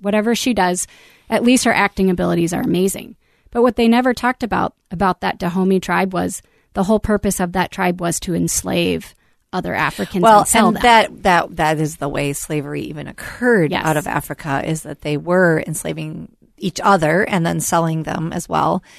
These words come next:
Speaker 1: Yep.
Speaker 2: um, to other people groups. And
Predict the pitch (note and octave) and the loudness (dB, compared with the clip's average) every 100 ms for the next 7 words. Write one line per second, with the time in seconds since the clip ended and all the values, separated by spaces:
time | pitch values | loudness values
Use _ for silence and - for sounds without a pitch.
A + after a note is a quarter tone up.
0 | - - - F3+ E3 E3+ - F3 D#3+ D#3+ | -18 -16 -10 -4 -4 -4 -6 0 2 2
1 | - D#3+ D#3+ - - F3+ E3 - - - | 0 -2 -2 -4 -8 -8 -8 -8 -8 -8
2 | - F3 F3 | -4 -4 -4